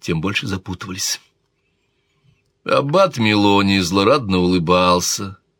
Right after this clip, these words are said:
стоя на монастырском крыльце и глядя, как барахтаются опутанные сетью пленники.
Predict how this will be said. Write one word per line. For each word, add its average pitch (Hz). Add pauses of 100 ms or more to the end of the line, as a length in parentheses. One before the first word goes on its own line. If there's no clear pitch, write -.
(120)
стоя 95
на 90
монастырском 90
крыльце 104 (640)
и 82
глядя, 87
как 82
барахтаются 104
опутанные 95
сетью 92
пленники. 95